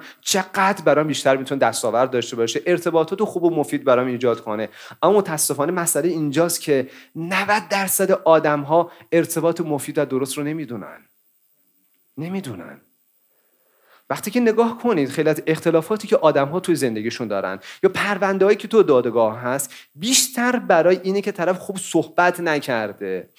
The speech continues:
یعنی بحث ازدواج رو نگاه کنیم، چند وقت پیش با یکی از قضات صحبت می‌کردم، بحث طلاق اینها بود. میگفت: «فکر می‌کنی که به عنوان روانشناس دلیلش چیه؟» گفتم: «ببین، به عنوان من که مدرس بهتون می‌گم،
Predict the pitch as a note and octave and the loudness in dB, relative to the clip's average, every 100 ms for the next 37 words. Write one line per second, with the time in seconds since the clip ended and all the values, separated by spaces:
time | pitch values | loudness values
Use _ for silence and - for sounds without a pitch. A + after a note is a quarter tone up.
0 | - - G3+ D4 B3+ - G3 E3 D#3+ F#3+ | -18 -10 -4 -2 0 0 2 4 4 4
1 | A#3 G#3+ C3+ B2 - B2+ C#3+ C3 A#2+ - | 2 2 2 2 0 -2 0 -2 -4 -8
2 | - - _ _ _ _ - F#3+ F#3 F#3+ | -20 -20 _ _ _ _ -8 -2 -2 -2
3 | F3+ D#3 C#3+ D3+ D3 - - C#3 B2 C#3+ | 2 2 2 2 0 0 -2 0 2 0
4 | - B2 C3 C3 C#3 D#3 E3 G#3+ B3+ B3 | 2 0 0 -2 -4 -2 -2 -2 -4 -8
5 | - - - _ _ _ _ _ _ _ | -20 -20 -20 _ _ _ _ _ _ _
6 | - F#3 G3+ - E3+ E3+ F3+ D#3 C#3 D3 | -4 0 0 2 4 4 4 2 0 0
7 | A#2+ A2+ G#2+ - _ - F#3 A3 A#3+ - | 0 -4 -10 -18 _ -6 -6 -4 -6 -4
8 | - F#3+ G3 E3 E3+ D#3+ D3 D3 D#3 D#3 | -2 -2 0 0 2 4 4 2 -2 0
9 | D#3+ C#3+ D3 D#3 - C3 G#2+ G#2 C#3 E3 | 2 2 0 -2 -2 -4 -6 -6 -10 -8
10 | E3 D3 B2 B2+ C3+ D3+ E3 E3+ E3 - | -4 -2 -2 -2 -2 -2 -4 -6 -6 -12
11 | _ - - _ D3 D3+ D3 D3+ F3 - | _ -20 -20 _ 0 0 0 -2 -2 -2
12 | A2+ G#2+ G2+ F#2+ F#2 D#2+ | -6 -6 -12 -12 -12 -14